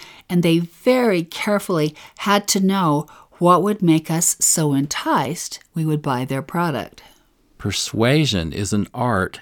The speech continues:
Speaker 2: and a science. People go to school to learn how to persuade you, and it works.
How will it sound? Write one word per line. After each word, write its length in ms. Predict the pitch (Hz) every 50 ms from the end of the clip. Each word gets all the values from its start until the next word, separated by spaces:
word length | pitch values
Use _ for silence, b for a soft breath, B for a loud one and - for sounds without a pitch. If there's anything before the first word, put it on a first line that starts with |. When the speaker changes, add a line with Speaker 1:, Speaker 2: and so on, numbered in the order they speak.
| - -
Speaker 2:
and 300 | - 123 127 127 131 131
a 80 | 120 110
science. 880 | - - - - 127 131 147 147 120 92 87 73 - - - - - B B B B B B B B B -
People 240 | - 147 151 165 135
go 140 | 127 135
to 100 | 123 110
school 380 | 104 - - - 139 143 143 127
to 160 | - - 120
learn 300 | 110 113 120 120 131 131
how 180 | 107 123 127 120
to 80 | 127
persuade 640 | 123 - 127 120 - - - 110 110 120 139 117 -
you, 320 | 87 85 80 78 78 82 - _ _ -
and 120 | - 110
it 120 | 120 - 92
works. 560 | 131 156 190 165 104 - - - - -